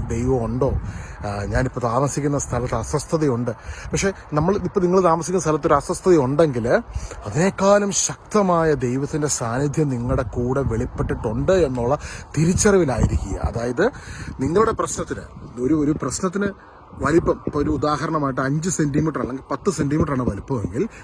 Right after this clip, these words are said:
നമ്മുടെ ദൈവത്തിൻ്റെ വലിപ്പം അതിലും വലുതാണ്. ലോകത്തെക്കാളും പഴക്കമുണ്ട്. ലോകം സൃഷ്ടിച്ച ദൈവം, ദൈവമാണ് ലോകത്തെ സൃഷ്ടിച്ചത്, അല്ലേ? അപ്പോൾ ദൈവത്തിൽ വിശ്വസിക്കുന്ന നമ്മൾ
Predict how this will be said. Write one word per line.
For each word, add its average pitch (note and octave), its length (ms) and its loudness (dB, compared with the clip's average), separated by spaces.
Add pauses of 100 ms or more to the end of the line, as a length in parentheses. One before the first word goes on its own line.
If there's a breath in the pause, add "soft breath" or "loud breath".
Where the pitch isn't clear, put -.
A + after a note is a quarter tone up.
(120)
നമ്മുടെ C3+ 220 0
ദൈവത്തിൻ്റെ C3+ 500 0
വലിപ്പം G#2+ 400 -2 (120)
അതിലും E3+ 280 -4
വലുതാണ്. - 720 4 (680 loud breath)
ലോകത്തെക്കാളും G3+ 960 0
പഴക്കമുണ്ട്. D#3 640 0
ലോകം C#3+ 320 -2
സൃഷ്ടിച്ച E3+ 400 -2
ദൈവം, C#3+ 460 0
ദൈവമാണ് D#3+ 460 0
ലോകത്തെ D#3 320 2
സൃഷ്ടിച്ചത്, D3+ 480 -2
അല്ലേ? B2+ 180 2 (220 loud breath)
അപ്പോൾ - 140 -4
ദൈവത്തിൽ D3+ 440 2
വിശ്വസിക്കുന്ന D#3 580 0
നമ്മൾ C3+ 340 2